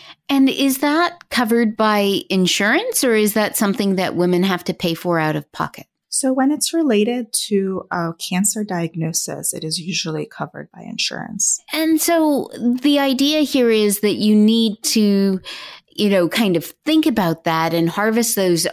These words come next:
Speaker 1: ovaries and those embryos before you start treatment, because if you've gone through chemotherapy, you may not be able to generate those eggs or embryos, um, on your own. So, um,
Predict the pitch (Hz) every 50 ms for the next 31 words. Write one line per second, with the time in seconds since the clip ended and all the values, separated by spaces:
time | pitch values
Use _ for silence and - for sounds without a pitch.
0 | - - 185 190 185 165 180 180 175 170 170 160 - 175 170 170 160 165 156 165
1 | - - 180 175 170 175 170 165 160 160 160 151 160 156 156 190 190 - - -
2 | - 214 226 233 247 240 226 214 196 - - - 185 170 139 - - - - 247
3 | 247 226 - 247 151 143 104 - - - - 190 175 - - - 196 180 175 170
4 | 175 165 165 - - - - - - - - - _ _ _ _ _ _ _ _
5 | - 226 220 226 - 226 247 254 233 240 - 262 254 262 285 302 302 - 294 262
6 | 240 - - 254 233 220 208 196 202 208 - - 277 294 302 294 262 - - 196
7 | 180 180 180 180 180 - - - - - - - 202 202 202 220 214 214 208 202
8 | 202 208 202 196 190 185 190 196 208 226 - - _ _ _ - 202 190 - -
9 | 175 180 180 170 180 185 180 175 170 165 160 - - - 214 190 180 180 175 170
10 | 160 151 - 180 165 165 165 170 170 151 - - 170 170 165 160 156 - - -
11 | 170 170 165 160 156 - 156 165 170 - - - 165 160 151 165 165 165 160 165
12 | 160 151 - - - - - - - - - _ - - 165 165 160 156 156 156
13 | 160 - _ _ - 170 170 165 165 156 151 156 151 143 127 135 - - - -
14 | 349 359 370 359 349 320 - - _ _ _ - 247 277 302 320 320 302 311 294
15 | 277